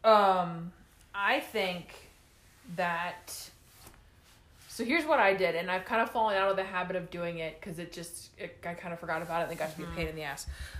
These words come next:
Speaker 1: I made a spreadsheet, and I wrote down on that spreadsheet, like, I made one column for bills and put the bills in there every month. I made one column for income. You know, put your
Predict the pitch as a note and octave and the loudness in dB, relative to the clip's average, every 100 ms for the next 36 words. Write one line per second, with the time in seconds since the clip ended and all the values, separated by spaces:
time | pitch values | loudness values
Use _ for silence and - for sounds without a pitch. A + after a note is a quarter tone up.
0 | - F#3+ A3+ C4+ D#4 F4 - F3+ - F3 | -4 2 4 4 2 2 2 2 2 -2
1 | F3 - - - - - - - - - | -4 -8 -14 -12 -12 -12 -16 -16 -18 -18
2 | - F#3+ F3 F3+ G3+ F#3+ G#3+ G3 F#3 F#3 | -8 -4 0 2 2 4 2 2 0 0
3 | F3 E3 E3 E3+ - - - - - - | 2 0 -2 -8 -14 -20 -20 -20 -20 -20
4 | - F3+ A3 A3+ G3+ F3+ F3 F3 F3 D#3+ | -4 0 0 0 0 0 0 -4 -4 -6
5 | - - - - - - - F3+ F#3 F3 | -12 -20 -20 -20 -20 -12 -4 0 2 0
6 | F3+ F3+ G#3 - A3 B3 B3+ C#4 F#3 D#3+ | 0 0 0 4 4 4 0 0 2 0
7 | F#3+ - - - - - - _ - - | -2 -8 -14 -20 -20 -20 -20 _ -20 -20
8 | - - - - - F3 E3+ - F#3 F#3 | -20 -20 -20 -20 -10 -6 -6 -4 -4 -2
9 | F3 F3+ E3 E3+ E3+ D#3+ F3+ F3 D3+ E3 | 0 2 0 -2 0 0 -2 -4 -6 -8
10 | - F3 E3+ E3 F3 F#3 - F#3+ G#3 A3+ | -12 -6 -4 -2 -2 -4 0 0 0 0
11 | B3 F3+ F3 F3 D3 G3 - - - - | 0 0 -4 -6 -6 -8 -14 -20 -20 -20
12 | - - - - - F3 D3+ D3+ D#3+ - | -20 -20 -20 -20 -14 -10 -10 -10 -12 -10
13 | D#3+ | -12